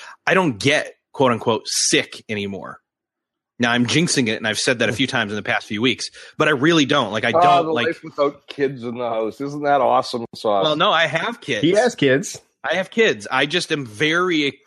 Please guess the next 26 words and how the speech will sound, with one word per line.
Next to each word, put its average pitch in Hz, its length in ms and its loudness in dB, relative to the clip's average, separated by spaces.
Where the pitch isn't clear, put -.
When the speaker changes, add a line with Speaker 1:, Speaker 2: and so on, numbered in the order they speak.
Speaker 1:
I 143 60 0
mean, 165 160 0
I 143 100 2
mean, 143 140 0
I 135 140 2
am 160 120 2
extremely 170 480 -4
careful. 156 380 0
I'm 123 160 0
doing 143 240 -2
the 170 80 -4
multivitamin. 127 800 0
I'm 113 100 -4
doing 139 220 -2
the 135 80 -4
standing 151 420 -2
desk. 135 320 0
I'm 113 140 -4
doing 120 240 0
the 107 100 -4
water. 139 640 2
I'm 120 180 -6
doing, 117 480 -6
Speaker 3:
I 175 140 4
rarely 165 380 4
Speaker 1:
you 131 40 0